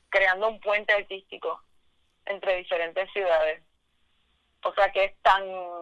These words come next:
tan importante para el artista puertorriqueño o el artista local, y para el artista de afuera darse a conocer con un network con artistas de acá, y galeristas, coleccionistas, y todo lo que es el ecosistema de una feria de arte.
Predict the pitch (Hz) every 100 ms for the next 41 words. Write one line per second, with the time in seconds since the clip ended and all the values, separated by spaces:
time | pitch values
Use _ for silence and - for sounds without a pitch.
0 | 170 170 _ _ _ _ _ 208 208 208
1 | 202 196 190 226 240 240 240 240 247 -
2 | 240 233 226 226 - 233 233 226 226 240
3 | 247 247 214 190 185 190 - 214 220 254
4 | 233 220 226 _ _ 196 190 190 185 185
5 | 180 180 180 175 175 - 190 175 175 175
6 | 185 214 214 - 226 226 190 175 175 196
7 | 196 202 214 214 - _ _ - 185 185
8 | 202 214 214 190 185 180 - _ _ 185
9 | 180 170 170 - 185 185 175 156 - -
10 | - - 185 185 175 165 170 220 - 214
11 | 196 - 185 170 - 170 180 202 - 208
12 | 202 196 - 175 175 170 170 185 202 208
13 | 202 - 196 - 208 202 190 180 156 156
14 | 160 - 185 170 160 139 - 151